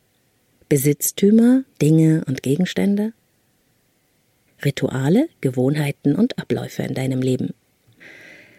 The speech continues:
Geh diese drei Bereiche durch und sei dabei ganz ehrlich zu dir. Lass dir ruhig etwas Zeit und notiere auch deine Antworten.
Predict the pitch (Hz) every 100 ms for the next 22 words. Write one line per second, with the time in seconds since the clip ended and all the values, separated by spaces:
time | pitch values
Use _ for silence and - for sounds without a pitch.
0 | _ _ _ _ - 269 277 226 202 -
1 | 170 160 156 160 160 131 113 - 170 170
2 | 190 208 190 196 269 269 - 302 240 143
3 | - 135 123 120 127 - - 214 240 170
4 | 139 135 196 262 - 185 - 175 - -
5 | - - - - - - 139 - - -
6 | 165 180 175 160 - 135 180 139 - 110
7 | 123 120